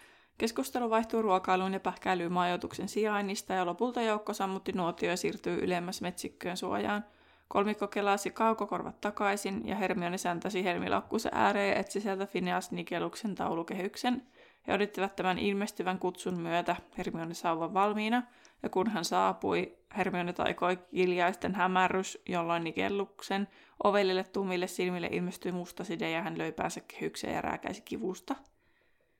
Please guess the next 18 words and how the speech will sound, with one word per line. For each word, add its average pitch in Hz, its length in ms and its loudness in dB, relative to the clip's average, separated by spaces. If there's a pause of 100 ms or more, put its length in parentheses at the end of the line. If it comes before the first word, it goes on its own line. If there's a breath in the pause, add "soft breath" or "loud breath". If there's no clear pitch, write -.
(380)
Hän 214 180 0
keski 220 540 2
ottaa 208 380 4
sen, 185 360 0
ö, 175 80 0 (380)
siteen 185 460 2
pois 262 380 4
ja 185 140 8
alkoi 180 200 2
kysellä, 180 360 2
missä, 170 360 0 (1160)
missä 175 440 -2
hän 170 200 0
oli 165 180 0
ja 165 100 0
mitä 170 300 0 (260)
oikein 165 280 -2
tapahtui. 202 760 0